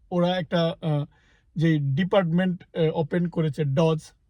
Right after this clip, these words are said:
Department of Government Efficiency, এর দায়িত্বে রয়েছেন এলন মাস্ক। এলন মাস্ক, আহ, যে খরচ কমানোর জন্য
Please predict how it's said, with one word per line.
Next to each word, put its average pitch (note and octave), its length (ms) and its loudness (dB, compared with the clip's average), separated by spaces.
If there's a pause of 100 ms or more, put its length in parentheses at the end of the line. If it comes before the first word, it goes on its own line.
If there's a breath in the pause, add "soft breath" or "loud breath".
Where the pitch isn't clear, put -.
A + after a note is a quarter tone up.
Department E3 560 2
of E3 580 -2
Government E3 760 0
Efficiency, E3 720 -2 (520 soft breath)
এর G3 140 2
দায়িত্বে G#3 360 4
রয়েছেন F3+ 300 2 (120)
এলন G#3 280 2
মাস্ক। C#3 460 -2 (240)
এলন G3 280 0
মাস্ক, G3 440 -2
আহ, D#3 220 0
যে C#3+ 260 -4
খরচ A3 400 2
কমানোর D#3+ 500 4
জন্য D#3+ 340 0